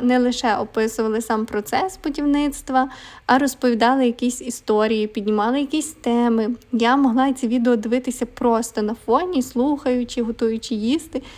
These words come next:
Мені це дуже подобалось. Ну, але потім трапилось повномасштабне вторгнення, а в мене переважно більшість ось таких каналів було саме з країни чотириста чотири. Ну,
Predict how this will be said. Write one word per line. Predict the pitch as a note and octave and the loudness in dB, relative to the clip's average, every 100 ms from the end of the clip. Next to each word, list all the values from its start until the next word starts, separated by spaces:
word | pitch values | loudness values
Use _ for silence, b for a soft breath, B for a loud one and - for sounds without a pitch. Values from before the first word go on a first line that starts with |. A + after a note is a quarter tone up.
| B B | B B
Мені | B3 B3 C4+ | 4 6 6
це | C#4 C4 | 4 0
дуже | G#3+ G#3+ A#3 A#3 A#3 | 0 2 2 2 -2
подобалось. | - G3+ G3 F#3+ A#3 B3 B3 | -6 -4 -4 -2 -4 -6 -6
Ну, | D4 E4+ - | -6 -6 -4
але | - B3+ | -2 0
потім | B3 C4 C4 B3 | 0 0 0 -2
трапилось | A#3 A3+ A3+ A3+ G#3 A#3 | -2 -4 -4 -4 -6 -6
повномасштабне | - A3 G#3+ G#3+ - A#3 A#3 C4 | -6 -4 -2 -4 -4 -4 -2 -2
вторгнення, | C4 - F4 F4 E4 D#4 D#4 D4+ D4+ B B | -2 2 2 2 -2 -4 -4 -6 -10 B B
а | C4 | 0
в | |
мене | C4+ D#4+ | 2 2
переважно | C#4+ C4+ B3+ C4 C4 A#3+ | 2 2 4 4 4 0
більшість | A3 B3 A#3+ - A#3 | 2 0 -2 -6 -8
ось | A#3+ | -8
таких | - A3+ A#3+ A#3+ | -8 -2 -2 -2
каналів | B3 A#3 D4 F#4+ D#4+ B3 | 0 2 2 0 0 0
було | A#3+ B3 C#4+ | 0 2 2
саме | D4 A#3+ A#3+ | 2 2 2
з | B3 | 0
країни | - - A3 A#3 A3 G#3 - | -4 -2 2 4 2 -2 -8
чотириста | - G#3 G#3 G#3 - B3+ B3 | -6 -4 -2 -4 -8 -8 -10
чотири. | - - - D#4 - - B B B B - | -12 -8 -6 -8 -16 -20 B B B B 0
Ну, | B3 C#4 B3+ | 4 4 2